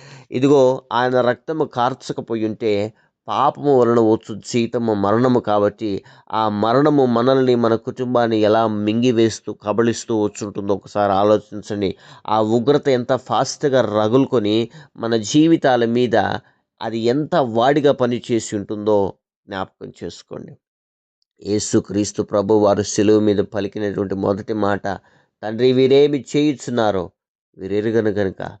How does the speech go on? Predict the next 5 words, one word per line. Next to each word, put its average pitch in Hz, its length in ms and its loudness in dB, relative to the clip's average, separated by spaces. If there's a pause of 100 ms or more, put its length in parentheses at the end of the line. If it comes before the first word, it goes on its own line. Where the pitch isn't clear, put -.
(320)
వీరు, 90 200 -10 (300)
వీరిని 98 380 -6
క్షమించుము" 113 1000 0
అన్నటువంటి 98 500 -2
మాట, 101 380 -2